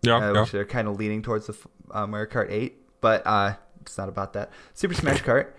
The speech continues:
Speaker 2: and, uh, Pokemon Snap two, because Pokemon Snap is my favorite Pokemon game.
Speaker 1: Right.
Speaker 2: And Final Fantasy Warriors,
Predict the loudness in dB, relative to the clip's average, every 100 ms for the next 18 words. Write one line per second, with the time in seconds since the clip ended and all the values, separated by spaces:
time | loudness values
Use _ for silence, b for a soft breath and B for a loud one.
0 | b -10 0 2 4 2 2 2 2 2
1 | 2 0 0 0 0 0 0 -2 -4 -4
2 | -2 -4 -4 -4 -4 -4 -4 -6 -2 0
3 | 2 0 -4 -20 _ -6 -4 -4 -2 -2
4 | -2 -6 b b b b 2 4 2 -8
5 | _ -2 4 4 6 4 6 4 2 4
6 | 6 4 0